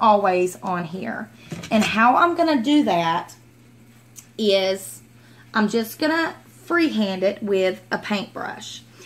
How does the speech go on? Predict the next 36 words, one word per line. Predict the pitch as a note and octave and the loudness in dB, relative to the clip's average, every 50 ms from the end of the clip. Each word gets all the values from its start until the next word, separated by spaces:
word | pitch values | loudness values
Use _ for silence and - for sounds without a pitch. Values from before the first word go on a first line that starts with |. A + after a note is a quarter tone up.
| - - - - | -20 -18 -10 -8
This | F#3 E3+ - | -6 -6 -2
does | - F#3+ F#3 F3 F3+ | 0 0 0 0 0
not | B3+ C4+ C#4 | 0 0 2
have | C4 D4+ D4+ D4+ - | 2 0 0 0 -2
to | D#4 | -6
be | B3+ D#4 D#4+ | -4 -4 -6
perfect. | D#4 - C4+ C4 B3 A#3+ - - B3 A#3+ A#3+ A#3 A#3 A#3 - - - | -6 -2 0 0 0 0 0 -2 0 0 0 -2 -4 -6 -12 -10 -6
Like | G3+ F#3 F3+ F3 F3 | -2 0 0 0 0
I | G#3+ A#3 C4 | 0 -2 -2
said, | - - B3 A#3+ A3+ G#3+ G#3+ G#3+ G#3+ G#3+ A3 A3+ - - - - - - | -2 -2 -2 -2 0 2 2 4 4 2 2 0 -4 -10 -20 -20 -12 -4
this | - G3+ G#3 G3+ - - - | 0 2 2 2 0 -8 -6
is | - G#3+ G3+ G3 F#3+ F#3 F#3 F#3 F#3 F#3 - - - - - - - - - - - - - - - | -2 0 2 4 4 4 4 4 2 -2 -4 -8 -12 -16 -18 -18 -20 -20 -20 -20 -20 -20 -20 -20 -10
farmhouse | - - A#3+ B3 C4 C4 A#3 C4 B3+ B3 A#3+ B3 A#3+ - | 0 2 4 4 4 4 2 2 2 2 2 2 0 -4
country, | - - B3 A#3 A#3+ A#3 - A#3+ A#3+ A3+ A3+ A3+ A3+ A3+ A3+ - | -4 -2 0 0 0 0 0 0 0 2 2 2 2 0 -2 -4
so | - - - - F#3 F3+ F3+ F3+ F3+ F3+ F3+ F#3 - - - - | -8 -8 -2 0 2 4 4 4 4 2 0 0 -4 -10 -8 -4
in-, | G#3+ G3 F3 F3 - - - - | -4 -4 -4 -4 -12 -20 -12 -4
imperfection | - B3 C4+ - - D4+ C#4+ - - B3 A#3+ A#3+ - - - A#3 A3+ A3+ | -2 0 0 0 -2 -4 -6 -4 -2 -4 -4 -4 -6 -4 -2 0 0 0
is | - - G#3+ F#3+ F#3+ | 0 -2 -6 -6 -4
what | F#3+ G3+ G3 F#3+ G3 | -2 -2 -2 -2 -2
you're | G#3+ G3+ G3 | -2 -2 -2
looking | G3 G3 F#3 F#3 - A3+ A3+ | 0 -2 -4 -4 -4 -6 -6
for. | G#3+ - A3 G3 - - - - - - - - _ _ _ - - _ _ _ _ _ - _ - - - - - - - - - - - - - - - - - - - - - - _ - - - - - - - - - - - - - - - - - - - - | -6 -6 -8 -6 -6 -8 -12 -14 -18 -20 -20 -20 _ _ _ -20 -20 _ _ _ _ _ -20 _ -20 -20 -20 -20 -20 -20 -20 -20 -20 -20 -20 -20 -20 -20 -20 -20 -20 -20 -20 -20 -20 -20 _ -20 -20 -20 -20 -20 -20 -20 -20 -20 -20 -20 -20 -20 -20 -20 -20 -20 -20 -20 -10
So | A3 - A3+ | -2 0 2
I | G#3 G#3 | 2 2
just | - A#3+ A3+ - | 0 -4 -6 -2
got | C#4+ C#4 D4 - | -2 -2 -2 -2
some | E4 D#4+ D4+ | -4 -4 -2
black | D4+ - - - - | 0 0 0 -2 0
paint | - C#4+ B3+ B3+ | 0 -2 0 0
right | B3 A3+ A3+ A3 | 0 0 0 0
here | G3+ G#3 G#3 G3 G3+ G#3 G#3+ | 0 0 0 2 2 2 2
and | - - - F#3 | 0 -2 -8 -8
just | F#3 F3 - - | -10 -10 -10 -6
a | A#3 | -4
regular | A#3+ A#3+ A#3 B3+ C#4 C#4 | -2 -2 0 0 -2 -2
paintbrush. | C#4 B3+ B3 A3 G#3+ - G3 F#3+ G3 F#3+ F#3 G3 G#3+ - - - - - | -2 -2 -4 -4 -2 -2 -2 -2 0 0 0 -2 -4 -6 -8 -14 -14 -16